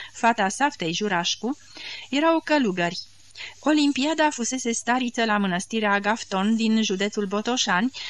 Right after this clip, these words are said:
și tot acolo se găseau și celelalte surori călugărițe. Cu toate acestea, Mihai n-avea nicio tragere de inimă pentru exhortele popii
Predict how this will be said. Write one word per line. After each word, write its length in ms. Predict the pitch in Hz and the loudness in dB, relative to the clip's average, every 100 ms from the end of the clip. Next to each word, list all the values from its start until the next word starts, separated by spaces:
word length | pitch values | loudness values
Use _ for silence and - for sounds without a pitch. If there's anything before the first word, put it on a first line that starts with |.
| - | -6
și 200 | - 285 | -4 0
tot 160 | 349 | 2
acolo 360 | 285 233 226 262 | 2 2 0 0
se 160 | 247 | -2
găseau 320 | 214 214 240 247 | -2 -2 0 -2
și 160 | - | -4
celelalte 580 | 262 202 190 196 208 196 | -4 -2 0 0 0 -4
surori 500 | - 190 202 220 - - | -2 -2 -2 -2 -8 -4
călugărițe. 760 | 240 233 190 170 170 - 175 - - - - - - - - | 0 0 0 -2 -4 -6 -8 -10 -18 -20 -14 -12 -12 -14 -12
Cu 100 | - | -6
toate 220 | 262 381 339 | -2 2 4
acestea, 460 | 233 214 233 277 | 4 2 -2 0
Mihai 380 | 269 262 302 311 | 2 2 2 2
n-avea 280 | 277 277 262 | 2 2 2
nicio 260 | 262 247 | 2 0
tragere 440 | 240 233 226 214 214 | 0 0 2 0 0
de 120 | 208 | 0
inimă 360 | 233 240 190 180 | 2 4 4 2
pentru 380 | 190 190 202 196 | 0 0 0 0
exhortele 880 | 208 226 - - 254 254 240 208 180 | 0 -2 -4 -2 0 2 0 0 0
popii 380 | 202 185 196 269 | 0 0 -2 -6